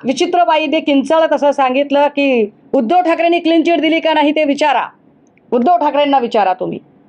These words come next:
खरं तर या बाई कधी काळी उद्धव ठाकरेंकडेही पक्षप्रवेशासाठी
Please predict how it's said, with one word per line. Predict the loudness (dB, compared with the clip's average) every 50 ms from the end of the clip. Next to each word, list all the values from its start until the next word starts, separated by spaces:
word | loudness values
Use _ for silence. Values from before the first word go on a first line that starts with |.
| _ _ _ _ _ _ _ _ -20 _ _ _ _ -4
खरं | 0 0 0 2
तर | 0 0
या | 0 2 0 2
बाई | 2 0 0 0 -2
कधी | -2 -2 -2 0
काळी | 0 2 2 2
उद्धव | 2 2 2 2 0
ठाकरेंकडेही | 2 0 0 0 -2 -2 0 0 0 0 0 0
पक्षप्रवेशासाठी | -2 -4 -4 -2 -2 0 0 0 0 0 0 0 -2 0 0 -2 -2 0 -2 -2 0 -2 -4 -6